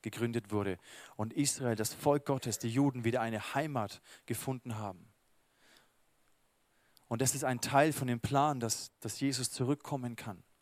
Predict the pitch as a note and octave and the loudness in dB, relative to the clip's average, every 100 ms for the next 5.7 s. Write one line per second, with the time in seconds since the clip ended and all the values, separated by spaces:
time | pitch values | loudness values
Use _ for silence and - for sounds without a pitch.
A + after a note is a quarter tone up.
0 | _ _ _ _ _ - - - A#2+ B2 | _ _ _ _ _ -20 -20 -2 2 4
1 | C#3 - _ - B2+ C#3 F3+ - D#3 C#3 | 4 4 _ -2 2 4 4 2 0 0
2 | D#3 - C3 A#2 A2+ - A#2+ B2 C#3+ - | 0 -2 -2 0 -2 -2 -2 0 -2 -2
3 | B2 A#2+ A2 _ - - _ _ _ _ | 0 0 -2 _ -20 -20 _ _ _ _
4 | _ _ A2+ - C3 C#3 D#3 C#3+ C#3 A#2+ | _ _ -6 0 2 2 2 0 0 -2
5 | B2 A2+ A#2 - F3 F#3+ | -6 -8 -8 -8 -8 -10